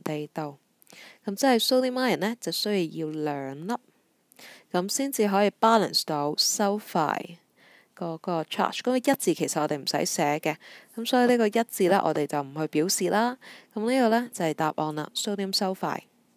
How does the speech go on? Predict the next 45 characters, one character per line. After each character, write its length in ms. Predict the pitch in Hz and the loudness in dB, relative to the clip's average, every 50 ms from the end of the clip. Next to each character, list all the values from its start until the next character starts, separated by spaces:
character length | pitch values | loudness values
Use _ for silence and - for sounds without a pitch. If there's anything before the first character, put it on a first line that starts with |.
| _ _ _ _ _ - - - - - - _ | _ _ _ _ _ -20 -20 -20 -20 -20 -10 _
噉 140 | - 320 - | 0 2 6
所 200 | - - 330 320 | 10 12 12 12
以 40 | 311 | 12
呢， 200 | 320 302 294 269 | 12 12 12 12
我 60 | 220 | 12
就 140 | - 165 147 | 10 6 4
提 220 | - - 175 160 151 | 4 4 4 6 8
你 100 | 156 185 | 8 8
一 60 | 214 | 8
樣 80 | 202 | 8
嘢 180 | 180 165 156 156 | 6 6 6 8
啦。 180 | 156 151 - - _ - | 8 8 6 4 _ -10
如 220 | 160 165 165 170 | -6 -4 -4 2
果 260 | - 170 165 196 247 254 | 6 8 10 10 10 10
你 120 | 254 214 190 | 10 8 8
連 200 | 170 160 135 131 | 6 4 2 4
嗰 140 | 147 160 175 | 4 4 6
啲， 260 | 220 220 226 220 - _ - - - - - - - - | 8 8 8 6 4 _ -10 -20 -18 -18 -18 -12 -4 2
呃， 300 | - 180 170 165 165 160 160 _ _ _ _ _ _ | 6 6 8 8 6 4 2 _ _ _ _ _ _
polyatomic 640 | - 208 190 180 180 175 170 - - 233 226 226 - | 6 8 10 10 10 8 6 4 2 2 2 2 2
iron 360 | - 202 208 202 208 190 156 139 | 2 4 4 6 6 6 4 4
呢， 180 | 151 170 185 | 2 0 2
呢 160 | 190 208 214 | 4 4 4
啲 140 | 214 226 226 | 6 6 6
你 120 | 196 165 - | 6 6 4
都 100 | 196 190 196 | 2 0 -2
未 220 | 190 160 143 147 147 _ - | 0 0 0 0 -2 _ -4
背 240 | - 156 151 147 143 | 0 0 2 2 2
過 240 | - 160 151 151 151 | 0 0 0 0 0
嘅 100 | 156 147 | 0 0
話 200 | 143 139 143 160 | 2 2 2 2
呢， 180 | 180 202 220 - _ - - - - - - | 0 -2 -4 -6 _ -20 -20 -20 -20 -20 -10
其 180 | - - 185 175 | -4 0 0 0
實 220 | - - 202 - - | 2 2 4 6 6
呢， 200 | 226 240 240 - _ _ - _ _ - | 6 6 4 0 _ _ -20 _ _ 0
到 160 | 196 180 180 | 2 2 2
時 260 | 175 - - 160 147 | 2 0 0 0 -2
就 160 | 139 - 160 151 | 0 0 0 0
真 200 | - 196 202 220 | 0 -4 -6 -4
係 300 | 202 185 170 156 151 - _ _ _ _ _ _ _ _ - | -2 -2 -2 -2 -2 -6 _ _ _ _ _ _ _ _ -10
唔 100 | 156 143 | -6 -2
識 120 | - 190 | -2 -2
做 180 | 170 - 175 151 | 0 2 0 2
㗎 140 | 143 143 139 | 2 2 0
啦。 120 | 143 | 0